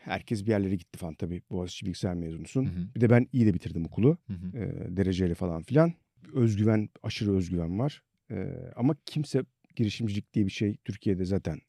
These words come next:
Speaker 1: yok. Ekosistem zaten yok. Ekonomi işte yüzde yetmiş, e, enflasyon.
Speaker 2: Evet.
Speaker 1: Her zamanki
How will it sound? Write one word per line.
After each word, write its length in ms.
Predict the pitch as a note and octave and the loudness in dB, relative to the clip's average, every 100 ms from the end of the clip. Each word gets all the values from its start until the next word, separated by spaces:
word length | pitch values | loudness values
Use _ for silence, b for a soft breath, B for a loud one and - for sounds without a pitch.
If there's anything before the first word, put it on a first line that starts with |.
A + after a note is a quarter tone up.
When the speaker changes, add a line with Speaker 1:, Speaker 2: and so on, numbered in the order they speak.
| - | 4
Speaker 1:
yok. 340 | A#2+ - - B B B B - | 4 4 -8 B B B B -8
Ekosistem 640 | A#2+ A2+ G#2+ - G2 F2 - | -8 -8 -10 -8 -8 -8 -6
zaten 380 | G2 - E3+ - A#2+ | -8 -6 -10 -10 4
yok. 380 | B2+ C#3 - _ C3 | 4 4 -4 _ -10
Ekonomi 540 | - B2+ B2 A#2 G#2+ - | -2 0 2 2 -2 -8
işte 220 | - G2+ | -14 -8
yüzde 260 | G2+ F#2+ | -8 -6
yetmiş, 480 | G2 - - - - _ - | -6 -8 -12 -12 -14 _ -20
e, 60 | |
enflasyon. 840 | G2+ E2+ - A2 G#2 E2+ - B2 A#2 | -16 -16 -6 -6 -4 -6 2 4 4
Speaker 2:
Evet. 460 | G2+ F#2 E2+ - | 0 -6 -8 -12
Speaker 1:
Her 160 | A#2+ A2 | -2 0
zamanki 540 | G#2 G#2 G2 - G2 | 2 0 0 -2 -6